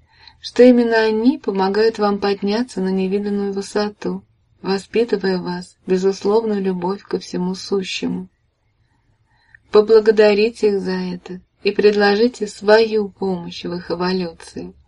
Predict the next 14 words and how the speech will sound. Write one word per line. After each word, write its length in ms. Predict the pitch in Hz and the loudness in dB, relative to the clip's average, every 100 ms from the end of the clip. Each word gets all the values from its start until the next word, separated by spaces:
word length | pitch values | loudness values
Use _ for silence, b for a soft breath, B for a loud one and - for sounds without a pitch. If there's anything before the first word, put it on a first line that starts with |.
| _ _ _ _ _ _ _ _ | _ _ _ _ _ _ _ _
Откройте 680 | - 208 - 240 294 294 240 | 0 0 2 4 4 2 0
им 100 | 214 | -2
портал 460 | 208 320 - 262 269 | -2 -4 0 -2 -2
света 680 | - 214 202 180 180 180 190 _ _ _ | -4 -2 0 0 -4 -10 -12 _ _ _
с 120 | _ - | _ 0
тем, 240 | 247 269 | 2 4
чтобы 280 | 262 180 185 | 2 -2 0
они 140 | 190 | 2
могли 380 | 196 196 190 196 | 2 0 0 2
вернуться 520 | 196 196 196 233 - | 2 0 -2 -4 -6
домой. 640 | 190 190 190 185 175 185 - _ _ _ _ _ _ _ _ _ _ _ _ _ _ _ _ _ _ | -2 -2 -2 -4 -6 -10 -14 _ _ _ _ _ _ _ _ _ _ _ _ _ _ _ _ _ _
Поверьте, 580 | 214 220 240 262 - 202 | 4 6 6 4 0 -4
дорогие 520 | 190 190 185 180 180 | -2 -2 -2 -4 -6
мои, 380 | 175 175 175 | -8 -10 -14